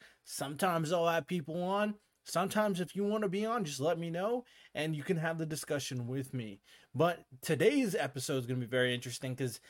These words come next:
it's gonna be the first episode I did with a webtoon. And it def-, it has a live action Netflix adaptation for Sweet Home. And I've always wondered, why didn't season two come out? Then I read Sweet Home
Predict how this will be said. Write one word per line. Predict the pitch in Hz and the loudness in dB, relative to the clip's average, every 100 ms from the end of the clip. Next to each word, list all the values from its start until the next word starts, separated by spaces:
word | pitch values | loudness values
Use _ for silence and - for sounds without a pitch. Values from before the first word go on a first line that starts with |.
| - - | -18 -4
it's | 160 | 0
gonna | 254 277 | 4 6
be | 277 | 6
the | 240 | 6
first | 220 202 | 2 2
episode | - 170 175 196 185 | 0 -4 -2 0 2
I | 147 | 0
did | 127 143 | 2 0
with | 147 135 | 0 -2
a | |
webtoon. | 107 120 139 - 220 233 269 - _ _ _ - | -2 -2 -4 -2 -2 0 -2 -6 _ _ _ -4
And | 147 151 151 147 135 135 - | 2 4 4 2 0 -4 -4
it | 147 | -6
def-, | 156 220 240 285 | 2 4 4 2
it | 180 170 | 0 6
has | 233 254 | 8 8
a | |
live | 190 170 180 | 8 8 8
action | 180 165 - 143 127 | 6 2 0 -2 -2
Netflix | 143 - 139 123 | -2 -2 -4 -2
adaptation | 120 120 107 127 131 131 156 | -2 -2 -2 -4 -4 -4 -6
for | 117 | -8
Sweet | - 135 127 | -8 -6 -4
Home. | 120 139 185 202 - - - - | -2 0 0 -4 -8 -20 -10 2
And | 175 175 170 165 | 6 6 4 4
I've | 185 | 6
always | 247 320 233 | 8 8 6
wondered, | 160 208 240 196 139 113 | 4 2 4 4 2 4
why | 143 190 | 4 4
didn't | 196 175 | 2 -2
season | - 185 151 147 | -4 -4 -4 -4
two | - 202 160 | -2 -2 -2
come | 147 135 | -2 0
out? | 202 131 113 - _ - | 2 2 0 -12 _ -2
Then | 165 | 4
I | 180 | 6
read | 165 127 151 202 143 | 6 6 6 6 2
Sweet | - 180 170 | -4 -2 0
Home | 131 185 220 262 | 0 2 2 0